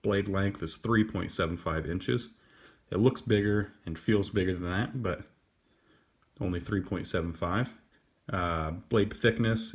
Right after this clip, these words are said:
is point one six, also kind of feels bigger than that. Uh, handle length is five inches, handle thickness is point five six inches, and the weight is five ounces. Kind of surprised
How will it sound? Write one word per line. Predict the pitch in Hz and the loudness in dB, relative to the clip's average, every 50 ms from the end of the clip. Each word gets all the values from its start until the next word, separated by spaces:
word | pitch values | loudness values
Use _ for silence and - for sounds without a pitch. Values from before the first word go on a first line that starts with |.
| - | -4
is | 104 95 90 90 90 87 87 - - - _ _ _ _ _ _ _ - | -2 0 0 0 0 -2 -4 -8 -14 -20 _ _ _ _ _ _ _ 0
point | - 110 107 95 98 | 2 2 2 2 2
one | 98 98 98 98 | 0 0 0 0
six, | 90 - - - 110 131 - - - - - - - | -2 -4 0 2 2 2 2 0 -10 -12 -12 -12 -6
also | 101 98 98 - - - 90 90 98 | -4 -4 -2 -2 -2 -2 0 0 0
kind | - - 104 95 90 | -2 -2 -2 -2 -2
of | 90 - | -2 -2
feels | - 101 87 85 - | -2 -2 -2 -2 -2
bigger | - 101 92 85 90 90 | -2 0 0 0 0 -2
than | 85 85 82 85 | -2 -2 -2 -2
that. | 85 87 104 110 - - - _ _ _ _ _ _ _ _ _ _ _ _ _ - | -2 -2 -4 -4 -6 -14 -20 _ _ _ _ _ _ _ _ _ _ _ _ _ -8
Uh, | 90 85 80 80 82 - - | -6 -4 -4 -4 -6 -4 0
handle | 120 113 110 107 104 101 | 0 2 2 2 2 2
length | 101 101 104 107 107 101 | 2 2 2 0 0 -2
is | 85 - - | -8 -8 -8
five | - - 101 98 101 101 | -4 0 2 2 4 2
inches, | 104 104 101 - - 113 113 113 113 - - - _ - _ _ _ _ - | 2 0 -2 0 0 0 0 0 -4 -6 -10 -14 _ -20 _ _ _ _ -2
handle | 98 95 90 85 85 | -2 -2 -2 -2 -6
thickness | - - 113 110 - 117 107 107 - - | 0 0 0 0 2 0 0 0 -2 -4
is | - 95 87 - | -6 -6 -6 -8
point | - - _ - - 107 95 95 - - - - _ _ _ | -10 -18 _ -4 -2 0 0 0 -2 -6 -16 -20 _ _ _
five | - 104 95 95 98 101 - - | -2 0 0 2 2 0 -2 -4
six | - - 113 110 110 - - - | 0 0 0 0 0 -8 -6 -2
inches, | 120 110 110 - 123 123 123 123 - - _ _ _ _ _ _ _ _ _ _ _ _ _ _ _ _ _ _ - | -2 -2 0 0 0 0 0 -2 -6 -14 _ _ _ _ _ _ _ _ _ _ _ _ _ _ _ _ _ _ -6
and | 98 95 92 92 87 | -2 -2 -2 0 -2
the | 87 | -2
weight | 87 92 98 101 110 110 113 110 | 0 2 2 2 2 2 0 -4
is | 101 92 90 - | -4 -4 -6 -6
five | - - - 85 82 90 90 | -12 -10 -6 -4 -4 -2 -2
ounces. | 87 80 71 - - - - 101 - - - _ _ _ _ _ _ _ _ _ _ _ _ _ _ _ _ _ _ _ _ _ _ _ _ _ _ _ _ _ _ _ _ _ _ _ _ _ _ _ _ _ _ _ _ _ _ _ _ | -4 -4 -6 -8 -10 -14 -14 -14 -14 -16 -20 _ _ _ _ _ _ _ _ _ _ _ _ _ _ _ _ _ _ _ _ _ _ _ _ _ _ _ _ _ _ _ _ _ _ _ _ _ _ _ _ _ _ _ _ _ _ _ _
Kind | - 104 101 | 0 0 0
of | 95 - | 2 0
surprised | 101 - - - 110 107 104 107 110 107 - - | -4 -4 0 0 2 2 2 2 0 0 -2 -8